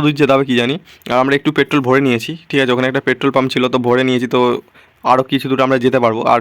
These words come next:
পেট্রোল খুব তাড়াতাড়ি শেষ হয়ে যাচ্ছে, এক্ষুনি আমাদের ফর্টি সিক্স পার্সেন্ট হয়ে গেছে। ভাই, ও ভাই, তো আমরা মনে হচ্ছে আমাদের স্টপে চলে এসেছি।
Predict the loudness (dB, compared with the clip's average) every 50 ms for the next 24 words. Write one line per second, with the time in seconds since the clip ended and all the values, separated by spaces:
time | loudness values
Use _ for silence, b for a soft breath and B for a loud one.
0 | 0 -2 -4 -2 -2 -4 -4 -4 -2 0 0 0 0 0 -2 -2 -2 0 0 2
1 | 0 0 0 -2 -4 -6 -6 -6 B B B B B B B B -4 -2 -2 0
2 | 0 2 2 2 2 2 0 0 0 0 0 0 0 -2 -6 -6 -4 -4 -4 -2
3 | -2 -2 -2 -2 -4 -2 0 0 0 0 -2 -2 -4 -6 -2 -2 0 2 2 2
4 | 2 0 0 -2 -6 -8 -2 0 2 4 4 4 2 2 0 2 0 0 2 2
5 | 0 2 2 0 2 0 0 0 2 2 2 0 -2 -4 -4 -6